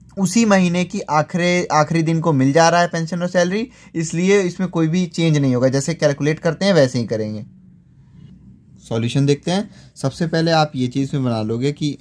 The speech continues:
कि वो कब रिटायर हुए हैं, तो अप्रैल, मई, जून, जुलाई, अगस्त, सितंबर,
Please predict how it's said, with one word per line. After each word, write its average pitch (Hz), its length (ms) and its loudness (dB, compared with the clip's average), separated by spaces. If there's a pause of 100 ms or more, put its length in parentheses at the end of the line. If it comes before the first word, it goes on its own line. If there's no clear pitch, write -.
(280)
कि 135 100 -2
वो 135 120 4 (120)
कब 139 140 2
रिटायर 113 360 0
हुए 131 180 0
हैं, 170 100 0 (320)
तो 120 140 0
अप्रैल, 170 460 -4 (360)
मई, 139 460 2 (340)
जून, 156 480 0 (320)
जुलाई, 131 560 2 (1080)
अगस्त, 143 480 0 (240)
सितंबर, 127 640 -2